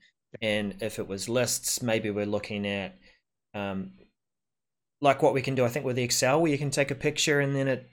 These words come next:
Speaker 2: turns that spreadsheet that you've got
Speaker 1: Mm-hmm.
Speaker 2: on paper into an actual spreadsheet. Maybe we'll see more of that smart stuff going on with the List app.
Speaker 1: Yeah.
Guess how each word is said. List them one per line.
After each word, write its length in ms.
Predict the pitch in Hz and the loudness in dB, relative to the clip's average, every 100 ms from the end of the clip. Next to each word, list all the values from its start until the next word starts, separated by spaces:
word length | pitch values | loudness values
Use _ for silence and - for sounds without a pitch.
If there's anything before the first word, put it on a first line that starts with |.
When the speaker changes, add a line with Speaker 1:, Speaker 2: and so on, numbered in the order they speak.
| - | -4
Speaker 2:
turns 380 | 143 139 139 | 0 0 0
that 360 | 123 131 123 - | 4 4 2 -6
spreadsheet 800 | - - - 135 127 - 135 127 | -4 -2 0 -2 0 0 0 0
that 160 | 127 117 | 0 -2
you've 140 | 117 | -2
got 160 | 123 120 | 0 2
Speaker 1:
Mm-hmm. 100 | 120 | 2
Speaker 2:
on 60 | 117 | 2
paper 400 | 123 120 120 113 | 0 0 0 0
into 260 | 117 113 | -2 -2
an 80 | 107 | -2
actual 340 | 113 113 - 123 | -2 -4 -4 -4
spreadsheet. 600 | - 135 139 - 156 - | -4 -4 -4 -2 -2 0
Maybe 280 | 127 127 | 0 0
we'll 100 | 123 | 0
see 240 | 123 - 120 | -2 -2 0
more 320 | 123 120 113 | 0 2 2
of 60 | 107 | 2
that 200 | 113 - | 2 2
smart 380 | - 107 101 - | -2 -2 -6 -6
stuff 300 | - 98 - | -6 -6 -6
going 240 | 101 98 | -4 -4
on 160 | 98 98 | -6 -6
with 100 | 104 | -6
the 60 | |
List 320 | 104 104 - | -6 -6 -8
app. 160 | - - | -12 -12
Speaker 1:
Yeah. 120 | 120 | -14